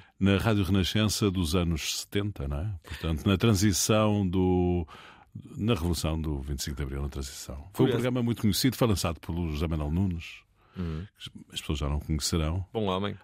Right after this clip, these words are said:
Speaker 1: Mas era um tipo muito conhecido na altura. Tinha o Adelino Gomes, o Fernando Sousa, que foi quem me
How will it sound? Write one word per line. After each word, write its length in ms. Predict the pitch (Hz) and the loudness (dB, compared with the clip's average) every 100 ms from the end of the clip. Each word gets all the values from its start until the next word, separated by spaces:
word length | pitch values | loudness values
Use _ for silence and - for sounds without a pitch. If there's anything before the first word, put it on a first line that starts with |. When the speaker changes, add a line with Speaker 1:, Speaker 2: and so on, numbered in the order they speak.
| - | -4
Speaker 1:
Mas 160 | 92 | 0
era 140 | 85 80 | 2 0
um 60 | 73 | -2
tipo 960 | 80 - 73 71 69 78 - 82 82 | -4 -6 -8 -6 -8 -10 -14 -14 -12
muito 260 | 82 90 82 | 0 0 2
conhecido 320 | 85 78 76 | -2 -2 -2
na 80 | 71 | -2
altura. 560 | 73 80 - 98 98 90 | -2 -4 -2 0 0 -2
Tinha 280 | - 78 | -2 -2
o 260 | 80 80 78 | -2 -4 -4
Adelino 280 | 78 82 82 | -2 -2 0
Gomes, 640 | 98 113 117 110 101 - _ - - - - | 2 2 0 -2 -4 -10 _ -20 -20 -20 -6
o 60 | |
Fernando 300 | 98 101 95 | 0 2 2
Sousa, 420 | 87 - 113 101 98 | 2 2 2 2 -2
que 60 | |
foi 320 | - 82 82 73 | -2 -2 -2 -4
quem 160 | 80 | -4
me 460 | 76 71 71 67 67 | -4 -4 -4 -6 -8